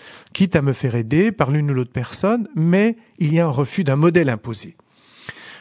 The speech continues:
Alors, c'est peut-être votre question, c'est peut-être votre problème. En tout cas, ceux qui pensent cela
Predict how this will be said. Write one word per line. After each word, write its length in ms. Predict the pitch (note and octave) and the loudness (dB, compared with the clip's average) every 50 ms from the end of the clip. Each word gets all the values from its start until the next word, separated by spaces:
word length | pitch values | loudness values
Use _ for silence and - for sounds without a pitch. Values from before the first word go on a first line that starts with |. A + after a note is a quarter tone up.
| - _ | -18 _
Alors, 160 | - E2 - | -10 -10 -4
c'est 140 | - - D#4 | -2 -2 0
peut-être 240 | D#4+ - A3 D#3 A#2 | 2 0 0 0 0
votre 240 | C#3 C#3 - - B2+ | -2 -2 -2 -4 -4
question, 400 | - C3+ A#2 - - C4 D#4 D4+ | -4 -4 -6 -4 -4 -4 -4 0
c'est 160 | - A3 F#3+ | 0 -2 0
peut-être 180 | - - B3+ | 0 -2 -2
votre 280 | G3 E3+ D#3 - - C#3 | -2 -2 -4 -2 -4 -6
problème. 440 | B2 - D#3+ D#3+ F#3 A#3+ C#4 D4+ C4 - _ - - - - - - - _ _ _ _ _ | -4 -2 -2 0 2 0 0 0 -2 -6 _ -20 -20 -20 -20 -20 -20 -20 _ _ _ _ _
En 100 | - F3+ | -2 0
tout 160 | E3 F#3 F#3 | 0 -2 -4
cas, 300 | - - A#3+ A3+ G3 F3+ - | -2 0 0 0 0 0 -2
ceux 240 | C#3 - - - C4 | -6 -4 -2 -2 -2
qui 180 | - - G#3 E3 | -2 -2 -6 -4
pensent 260 | - F3 D#3+ D3+ C3+ | -4 -4 -4 -4 -6
cela 480 | - - D3+ C#3 D3 E3+ G#3 B3+ C#4+ | -6 -4 -4 -2 -2 -2 -2 -2 -4